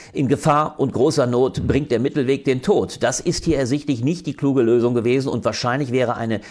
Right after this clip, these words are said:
sofortiger Beschluss einmaliger Art, die A K Ws bis Ende April laufen zu lassen, weit überzeugender, auch übrigens für die überzeugender,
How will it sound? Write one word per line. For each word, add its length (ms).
sofortiger 640
Beschluss 480
einmaliger 580
Art, 300
die 100
A 80
K 160
Ws 240
bis 180
Ende 280
April 320
laufen 280
zu 120
lassen, 280
weit 220
überzeugender, 720
auch 140
übrigens 340
für 240
die 200
überzeugender, 720